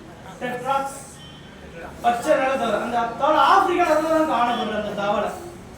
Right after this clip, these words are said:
அந்த தவளையை பார்த்தா படையே, பாம்பு படையே நடுங்குமா. ஏன் தெரியுமா? அந்த தவளை உடம்பு முழுக்க விஷம். பாம்பையே அந்த தவளை கொன்றுமா. அந்த தவளை ஆப்பிரிக்கால அதிகமா இருக்கு.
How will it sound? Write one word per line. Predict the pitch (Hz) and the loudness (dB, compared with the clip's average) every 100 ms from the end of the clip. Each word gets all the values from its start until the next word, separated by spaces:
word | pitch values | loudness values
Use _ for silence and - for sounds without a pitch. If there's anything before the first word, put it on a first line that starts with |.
| - | -14
அந்த | 220 226 | -6 -2
தவளையை | 240 247 277 269 | 2 4 4 4
பார்த்தா | 254 240 - 240 | 2 2 2 6
படையே, | 240 277 277 | 8 8 6
பாம்பு | 269 - - 254 - - | 4 2 4 8 8 6
படையே | 269 262 285 | 6 6 6
நடுங்குமா. | 254 220 214 208 196 180 - - - - - - 240 | 4 2 0 -2 -4 -6 -12 -18 -20 -20 -20 -16 -6
ஏன் | 294 294 | -2 0
தெரியுமா? | 277 254 240 226 220 - - | 0 2 4 4 2 -6 -8
அந்த | 247 220 - | -6 -8 -2
தவளை | 277 302 320 302 | 4 6 6 6
உடம்பு | 277 311 320 | 4 6 4
முழுக்க | - 311 339 349 | 2 0 2 0
விஷம். | - 262 311 277 - - - - - - 220 | 2 0 -2 -4 -6 -12 -16 -16 -18 -14 -2
பாம்பையே | 247 311 302 277 - 285 | 2 4 4 2 2 0
அந்த | 226 226 | -2 -2
தவளை | 214 214 233 | -4 -4 -2
கொன்றுமா. | 233 208 208 196 180 185 170 - - - - - | -2 -4 -4 -6 -8 -10 -14 -18 -18 -20 -20 -12
அந்த | 220 | -8
தவளை | 233 269 277 | -2 0 4
ஆப்பிரிக்கால | 262 277 320 330 311 285 254 | 6 6 4 2 0 0 0
அதிகமா | 247 277 262 | 2 2 2
இருக்கு. | 214 208 - | 0 0 -6